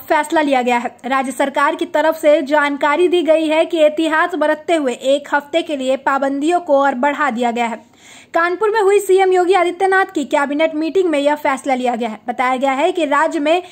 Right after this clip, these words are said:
इकतीस मई सुबह सात बजे तक पाबंदियां लागू रहने जा रही है। वहीं औद्योगिक गतिविधियों को पहले की तरह ही चालू रखा जाएगा।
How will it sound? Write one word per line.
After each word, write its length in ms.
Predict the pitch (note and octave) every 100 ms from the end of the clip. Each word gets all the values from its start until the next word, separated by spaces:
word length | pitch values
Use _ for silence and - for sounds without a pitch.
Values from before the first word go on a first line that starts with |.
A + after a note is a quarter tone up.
| - -
इकतीस 400 | E4 F4 G#4+ F#4+
मई 140 | F#4+ F#4+
सुबह 220 | F#4+ F#4+
सात 420 | F#4+ F4+ G4 F#4+
बजे 220 | E4+ F#4+
तक 220 | F4 E4 D#4
पाबंदियां 460 | C#4+ C#4+ C#4+ E4 D#4
लागू 260 | C#4+ C#4+
रहने 340 | D#4+ D4+ D#4+ D4+
जा 140 | C4
रही 240 | B3 A#3+
है। 160 | A3+ - - - -
वहीं 320 | A3+ C#4 D4 F4+ - -
औद्योगिक 500 | D4 D#4+ E4 G4 D4+
गतिविधियों 560 | E4+ F4 F4 D#4 F#4+ G#4+
को 160 | E4
पहले 340 | D#4+ D#4 D#4 F4+
की 120 | F4+
तरह 220 | E4 D#4
ही 120 | D4
चालू 280 | E4+ D#4 D4+
रखा 260 | C#4+ C#4+ C4
जाएगा। 360 | A#3+ A3+ G#3+